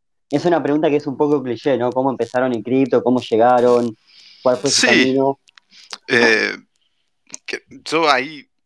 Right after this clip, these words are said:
Speaker 2: eh, fui uno de los, porque no, no conozco mucha gente que haya, que haya entrado en, en blockchain,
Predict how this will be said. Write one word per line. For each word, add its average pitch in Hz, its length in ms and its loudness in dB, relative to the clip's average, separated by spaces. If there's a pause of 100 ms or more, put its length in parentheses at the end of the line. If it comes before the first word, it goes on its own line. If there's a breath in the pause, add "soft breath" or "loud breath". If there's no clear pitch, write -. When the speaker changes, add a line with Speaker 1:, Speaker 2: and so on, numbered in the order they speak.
Speaker 2:
eh, 110 560 -14
fui - 240 -14
uno 165 160 -6
de 147 80 -4
los, - 360 -18
porque - 160 -18 (100)
no, 117 200 -18
no 156 160 -10
conozco 175 260 -8
mucha 175 200 -12
gente 151 260 -6
que 147 80 0
haya, 120 140 -8 (140)
que 139 100 -10
haya 131 160 -10
entrado 131 500 -8
en, 113 340 -20
en 104 160 -20
blockchain, 123 480 -12